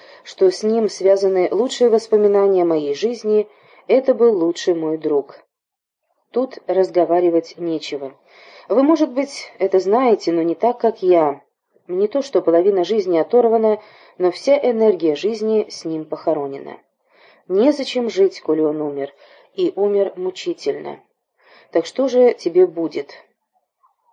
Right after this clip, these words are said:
Ещё хуже. Вам хорошо, ваши мёртвые живут там, вы свидитесь с ними, хотя мне всегда кажется, что искренне нельзя этому верить,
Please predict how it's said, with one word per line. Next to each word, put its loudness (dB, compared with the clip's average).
Ещё 0
хуже. -10
Вам 2
хорошо, 2
ваши 0
мёртвые 4
живут 2
там, 0
вы 4
свидитесь -4
с -12
ними, 0
хотя 0
мне -4
всегда 0
кажется, 0
что -2
искренне 0
нельзя 0
этому 2
верить, 0